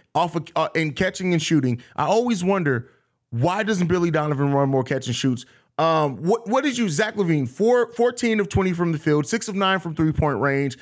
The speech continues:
seven of seven from the free throw, uh, line, one rebound, one steal, one block, only two turnovers, forty-one points from Zach LaVine in this game. Pat, how do you feel about the game of Zach LaVine?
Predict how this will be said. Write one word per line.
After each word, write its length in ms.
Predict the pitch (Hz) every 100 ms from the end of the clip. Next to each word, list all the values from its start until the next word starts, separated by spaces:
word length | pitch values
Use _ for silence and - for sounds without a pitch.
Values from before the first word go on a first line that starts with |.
| -
seven 340 | - 220 220 226
of 60 | 208
seven 280 | 208 185
from 180 | 175 175
the 60 | 165
free 240 | 151 156
throw, 260 | 151 147 143
uh, 180 | 147 147
line, 400 | 147 147 143 135 - -
one 320 | 147 233 233
rebound, 580 | 208 196 175 175 175 170
one 180 | 220 226
steal, 440 | - 180 180 170
one 260 | 160 226 220
block, 260 | 175 175 175
only 240 | 175 165 156
two 240 | 226 233
turnovers, 720 | 226 196 180 151 127 131 120 - _ _ _
forty-one 480 | - 208 208 190
points 300 | 165 170 156
from 160 | - 147
Zach 240 | 135 131
LaVine 320 | 127 113 123 117
in 80 |
this 160 | 110 98
game. 420 | 113 107 104 98 - _ _ _ -
Pat, 180 | 147 151
how 140 | 160
do 60 | 156
you 40 |
feel 180 | 139 143
about 200 | 127 120
the 60 | 110
game 240 | 117 104
of 60 | 101
Zach 220 | 98 -
LaVine? 320 | - - -